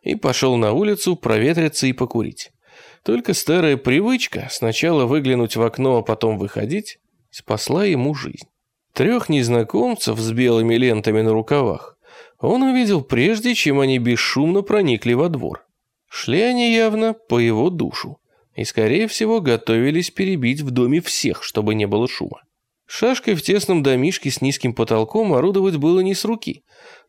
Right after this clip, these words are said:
зато на полке лежала остро заточенная сечка для шинкования капусты. Дверь отворилась неслышно. Первого диверсанта Батурин пропустил мимо,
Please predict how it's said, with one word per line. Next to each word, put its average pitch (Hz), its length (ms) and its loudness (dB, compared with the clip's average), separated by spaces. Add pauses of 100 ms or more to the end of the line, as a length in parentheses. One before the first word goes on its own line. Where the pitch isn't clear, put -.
зато 113 400 0
на 104 140 2
полке - 500 -2 (200)
лежала 160 580 0
остро 208 460 -2
заточенная 196 760 0
сечка - 560 -4 (200)
для 113 200 0
шинкования 113 640 2
капусты. - 600 -4 (460)
Дверь 220 280 2
отворилась 147 600 0
неслышно. 170 500 -4 (560)
Первого 113 440 2
диверсанта 107 840 -2
Батурин 165 560 -2
пропустил 127 520 -2
мимо, - 340 -4